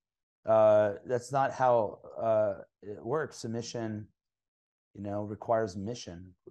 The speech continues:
requires a drive, a focus. A lot of women actually do wanna submit to men. Oh, they'll say, "But in Genesis, it says her desire will be to rule over you." Yes,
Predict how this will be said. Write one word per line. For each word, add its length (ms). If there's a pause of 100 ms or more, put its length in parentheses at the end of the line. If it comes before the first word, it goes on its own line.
(120)
requires 580
a 260
drive, 600
a 80
focus. 640 (120)
A 80
lot 200
of 60
women 220
actually 260
do 160
wanna 160
submit 300
to 80
men. 100 (320)
Oh, 320
they'll 160
say, 380 (300)
"But 100
in 100
Genesis, 500
it 80
says 300
her 220
desire 400
will 80
be 120
to 80
rule 300
over 180
you." 220 (480)
Yes, 640